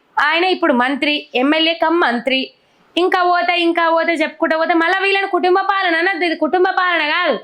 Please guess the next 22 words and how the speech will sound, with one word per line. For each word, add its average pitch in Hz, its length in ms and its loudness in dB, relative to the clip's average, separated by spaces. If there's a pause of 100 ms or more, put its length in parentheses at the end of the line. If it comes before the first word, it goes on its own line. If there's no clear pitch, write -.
(320)
వాళ్ళు 339 320 2
కుటుంబ 359 200 0 (120)
సభ్యులు 370 320 0
కానే 339 240 0 (120)
కారు. 330 240 -2
వాళ్ళు 180 200 -4 (540)
ఒక 302 100 0 (140)
కుటుంబానికి 381 500 0
చెందిన 349 220 2
వాళ్ళు 381 180 0
ఎట్లయితారు? 370 480 0
వాళ్ళు 294 100 -2 (120)
కానే 349 200 0 (140)
కాదు, 214 160 -2 (460)
అనద్దు 349 280 0 (140)
అట్లా. - 180 -10 (1040)
బట్టి 294 240 2
విక్రమార్కనేమో 359 800 0 (400)
ఆర్థిక 320 280 -2 (100)
శాఖ 339 180 -2 (140)
మంత్రి, 349 220 0 (100)
డిప్యూటీ 349 320 0